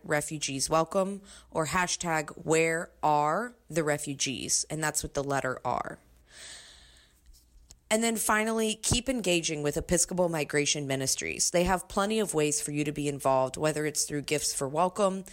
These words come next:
attending Love God, Love Neighbor, a multi-day training hosted by my office, the Office of Government Relations, and Episcopal Mi-, Migration Ministries that will be held May second through fourth in Atlanta, Georgia.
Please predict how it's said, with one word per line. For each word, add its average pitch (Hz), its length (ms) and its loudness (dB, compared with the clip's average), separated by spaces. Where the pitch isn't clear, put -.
attending 165 540 2
Love 151 380 2
God, 143 240 2
Love 139 200 -4
Neighbor, 175 560 0
a 160 80 -2
multi-day 147 540 0
training 170 540 -2
hosted 160 420 -2
by 135 400 2
my 160 220 0
office, 147 500 0
the - 60 -6
Office 135 320 0
of 139 100 -6
Government 143 380 -2
Relations, 131 640 -2
and 180 240 0
Episcopal 143 460 -2
Mi-, 139 240 -4
Migration 139 540 -2
Ministries 135 720 -2
that 147 100 4
will 165 80 2
be 156 160 -2
held 147 420 0
May 156 220 0
second 165 600 0
through 160 240 -4
fourth 127 460 -2
in 160 100 0
Atlanta, 139 440 -4
Georgia. 117 520 -6